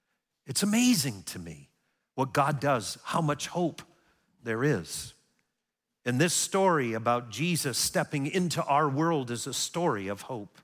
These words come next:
But notice what it says. You're going to name him Jesus because he will what? He will save his people from their sins.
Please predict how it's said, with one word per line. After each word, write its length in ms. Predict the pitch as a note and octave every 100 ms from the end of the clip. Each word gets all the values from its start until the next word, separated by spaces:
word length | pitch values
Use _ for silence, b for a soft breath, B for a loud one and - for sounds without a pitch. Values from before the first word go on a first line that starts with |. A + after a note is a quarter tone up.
| _ _ _ _ _ _ _ _ _ _ _ _ _ _ _ _ _ _ _ _ _
But 120 | B2+
notice 400 | C3 G3+ A3 -
what 100 | D#3+
it 140 | D3 -
says. 560 | - G2 E2 - - - _ _ _ _ _ _ _ _ _
You're 120 | B2+
going 160 | B2 C#3
to 60 | C3+
name 240 | B2+ C3
him 260 | A2 B2 G#2+
Jesus 640 | G2+ A#2+ G#2 G#2+ C#3 - - _ _ _ _ _ _ _ _ _ -
because 300 | A2 B2 G#2
he 140 | B2+
will 160 | G#2+ G#2+
what? 420 | A2+ F#3 - - _ _ _ _ _ _ _ _ _ _ _ _ _ _ _ _
He 100 | -
will 140 | C3
save 320 | B2 - C3+ G#2
his 380 | C3+ B3 A3
people 560 | - - G#2+ - D#2+ D2 _ _ _ _ _ _ _ _
from 220 | - A2
their 160 | G#2 F#2
sins. 640 | - - F#2 E2 D#2+ -